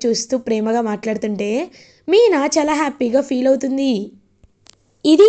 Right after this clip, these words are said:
ఇలా ఉండగా మార్నింగ్ అవుతుంది. మనోజ్, రోహిణి ఇద్దరూ ప్రభావతి దగ్గరికి వస్తారు. "అమ్మ, నీతో కొంచెం మాట్లాడాలి" అని అంటారు.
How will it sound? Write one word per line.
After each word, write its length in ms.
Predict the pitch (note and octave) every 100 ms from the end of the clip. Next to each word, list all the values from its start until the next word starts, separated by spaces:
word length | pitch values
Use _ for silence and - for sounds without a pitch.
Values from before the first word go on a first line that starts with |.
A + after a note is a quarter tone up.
| A4+
ఇలా 140 | G4 E4
ఉండగా 320 | C#4+ B3 A3 A3 A#3 C#4+ - _ A3
మార్నింగ్ 420 | G#3+ A#3+ D4 D4+ C#4
అవుతుంది. 420 | C#4 C4+ C#4+ C4+ G3+ - _ _ _ _ _ _ _
మనోజ్, 420 | C4 C#4+ A4 A#4 C#4+
రోహిణి 320 | C#4 D4+ D#4 D4 -
ఇద్దరూ 300 | G#3 B3 A#3 A3+ D#4+ G#4+ _ _ -
ప్రభావతి 420 | D#4+ F#4+ G#4+ F#4+ C#4
దగ్గరికి 280 | A#3 B3 D4
వస్తారు. 400 | C4+ C#4+ C4 B3+ G3 - _ _ _
"అమ్మ, 240 | - A#3 C#4+ C#4+ - B3+
నీతో 180 | C#4+ C#4
కొంచెం 200 | C#4 C4 B3+
మాట్లాడాలి" 460 | A#3+ A#3+ C4+ B3+ A#3 -
అని 120 | D4+ E4+
అంటారు. 320 | D4 C#4+ C4+